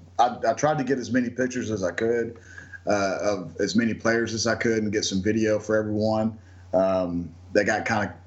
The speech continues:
cut off a little bit earlier than, than what I'd hoped, but I did get some, a couple of pictures of, uh,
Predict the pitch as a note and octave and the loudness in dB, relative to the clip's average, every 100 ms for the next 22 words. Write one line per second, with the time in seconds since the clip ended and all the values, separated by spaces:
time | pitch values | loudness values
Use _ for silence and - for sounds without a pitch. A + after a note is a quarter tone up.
0 | - B2 A2 G#2 - A2 G#2+ G#2+ G#2 G#2+ | 0 2 2 0 0 0 2 0 2 0
1 | A2 G#2 G2+ G2+ F#2+ F2 G2+ G2+ G#2+ G#2 | 0 0 0 -2 -2 -2 0 2 2 2
2 | G2 G2 G#2+ - G2 F2+ - - G2+ A2 | 0 0 0 0 -2 -2 -4 -2 2 2
3 | G2+ G#2 - G2 F#2+ G2+ G2 A#2 G2+ F#2 | 2 -2 -2 -2 -2 -2 0 0 0 0
4 | A#2 A2 G2+ G2 F#2+ E2+ F#2+ F#2 F2+ | 0 0 -2 -2 -2 0 0 0 -2